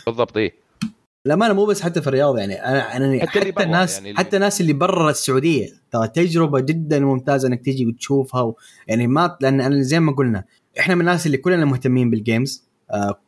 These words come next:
Speaker 2: كلنا موجودين حاليًا جدًا مهتمين بالجيمز ومن زمان، لكن ما أتوقع أحد فينا شاف شيء على ذا المستوى عالميًا، حتى ما أتكلم حتى محليًا. فهي أتوقع فرصة حتى الناس اللي ب-، سيبك الشباب، الشباب اللي برا الرياض أكيد،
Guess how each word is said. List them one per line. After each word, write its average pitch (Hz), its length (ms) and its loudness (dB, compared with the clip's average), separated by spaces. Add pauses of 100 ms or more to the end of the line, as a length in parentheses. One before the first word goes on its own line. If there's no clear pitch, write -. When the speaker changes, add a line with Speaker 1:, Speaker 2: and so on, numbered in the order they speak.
(120)
Speaker 2:
كلنا 147 160 2
موجودين 120 420 0
حاليًا 117 300 0 (240)
جدًا 135 200 0
مهتمين 113 260 -2
بالجيمز 113 260 -2
ومن 151 120 2
زمان، 143 340 2 (380)
لكن 135 160 -2
ما 170 260 2
أتوقع 165 340 -4
أحد 151 180 -2
فينا 147 220 0
شاف 143 280 -2
شيء 151 200 0
على 131 160 2
ذا 127 120 2
المستوى 120 840 0
عالميًا، 127 560 2
حتى - 220 -10
ما 117 80 -2
أتكلم 120 280 -4
حتى - 180 -10
محليًا. 104 400 -4 (280)
فهي 156 140 0
أتوقع 202 300 -2
فرصة 185 260 -2
حتى 185 220 -2
الناس 175 280 0
اللي 147 160 2
ب-، 135 180 -8 (100)
سيبك 156 260 0 (260)
الشباب، 151 320 0
الشباب 143 360 0
اللي 135 100 2
برا 143 120 2
الرياض 131 320 2
أكيد، 139 360 0